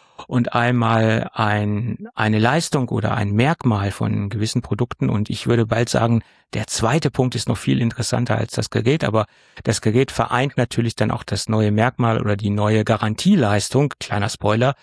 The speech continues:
ähm, die, die, äh, dementsprechend jetzt, äh, Aizo ans vorgestellt hat. Aber fangen wir mal mit dem ganzen neuen Gerät an, was, äh, was ich hier gerade, äh,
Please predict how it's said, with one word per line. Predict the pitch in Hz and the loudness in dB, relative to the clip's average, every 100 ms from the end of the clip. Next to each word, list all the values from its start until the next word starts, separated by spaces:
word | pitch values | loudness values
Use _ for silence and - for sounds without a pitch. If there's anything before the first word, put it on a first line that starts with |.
| _ - _ _ - | _ -20 _ _ -8
ähm, | 104 120 110 110 - _ _ - | 0 4 4 4 0 _ _ -12
die, | 110 117 117 | -6 -6 0
die, | 120 117 123 | 2 2 2
äh, | - 110 113 101 | 2 2 2 0
dementsprechend | 120 117 113 - 107 113 | 0 0 0 -2 -2 0
jetzt, | 107 - - - | -2 -4 -8 -10
äh, | - | -10
Aizo | - 113 107 113 110 | -4 0 0 0 -2
ans | 117 98 - - - _ _ _ _ - 185 | -2 -2 -6 -10 -12 _ _ _ _ -14 -10
vorgestellt | - 147 120 - 98 | -2 -2 0 -2 -4
hat. | - - _ - _ - - _ | -6 -14 _ -20 _ -20 -20 _
Aber | - 139 139 | -2 0 2
fangen | 151 175 | 0 2
wir | 147 | 2
mal | 139 | 4
mit | 135 135 | 4 4
dem | 123 | 2
ganzen | 117 135 - 127 117 120 | 4 2 2 2 4 6
neuen | 117 139 139 | 4 4 2
Gerät | 120 113 127 - | 0 2 0 0
an, | 139 143 107 | 0 0 0
was, | 101 - - - | -2 -4 -6 -4
äh, | 113 107 101 95 - | -2 0 -2 -6 -10
was | - 113 - | -6 -6 -6
ich | - 104 | -6 -6
hier | - 113 110 | -2 0 0
gerade, | 110 107 107 117 - _ _ _ _ _ _ - | 0 0 2 0 -2 _ _ _ _ _ _ -4
äh, | 120 104 | 0 0